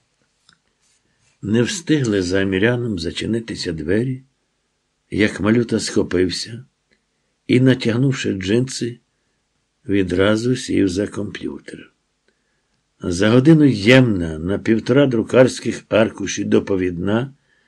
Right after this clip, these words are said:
і короткий сценарний план дій на чотирьох аркушах були готові.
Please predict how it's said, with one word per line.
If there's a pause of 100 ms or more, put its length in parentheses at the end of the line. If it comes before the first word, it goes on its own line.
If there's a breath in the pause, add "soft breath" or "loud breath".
(280)
і
короткий
сценарний
план
дій (400 soft breath)
на
чотирьох
аркушах (440)
були
готові.